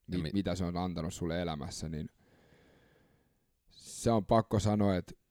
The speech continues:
Speaker 2: urheilu on mulle ollut, ollut semmonen henki-, henkireikä aina.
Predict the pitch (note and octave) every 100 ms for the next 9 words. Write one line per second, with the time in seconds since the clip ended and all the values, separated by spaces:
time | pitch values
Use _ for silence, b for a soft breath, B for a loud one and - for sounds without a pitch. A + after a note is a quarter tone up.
0 | _ _ _ - A#2 A2+ G#2+ G#2+ G2+ G2
1 | G2 A2+ A#2+ A2 G2 F#2+ F#2+ F#2 - _
2 | _ - F#2+ F#2 F2 G2 G2+ G2 F#2 G#2
3 | G#2+ F#2+ F#2 B B B B _ _ _
4 | _ _ _ _ - A2+ A2 G2 F#2 F#2+
5 | F2+ F2+ F2+ F#2 F2+